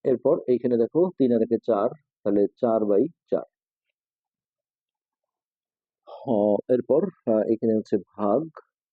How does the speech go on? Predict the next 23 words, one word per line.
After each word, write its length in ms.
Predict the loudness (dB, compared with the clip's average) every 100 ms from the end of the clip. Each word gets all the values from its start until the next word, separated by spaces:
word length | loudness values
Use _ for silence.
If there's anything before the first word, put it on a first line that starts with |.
| _ _
হাফ, 240 | 0 0 -2 _ _ _ _ _ _ _ _ -2
প্লাস 280 | 0 0 -2 _
এটা 200 | -4 -2
বিয়োগ 240 | 0 0 0
করে 160 | 0 2
আমরা 180 | 0 0
পাবো 180 | 0 0 0
হচ্ছে 240 | -4 -6 -6 -8
three 200 | 0 2
by 180 | 4 2 0 -8
three। 180 | _ -16 _ _ _ _ _ _ _ _ _ _ _ _ _ _ _ _ _ _ _ _ _ _ _ _ _ _ _ _ _ _ _ _ _ _ _ _ _ _ _ _ _
এখন 220 | -10 -4 -4 0
এই 140 | 0 2
যে 60 | 0 -2
এটা 160 | 0
ভাঙতে 340 | 0 -2 0 2
গেলে 160 | 4 2
দেখো, 200 | 2 2
এই 120 | 2
বড়টারের 460 | 2 2 2 2 2
উপরের 340 | 0 2 2
অংশ 180 | 2 0 -4
যেটা 180 | -2 0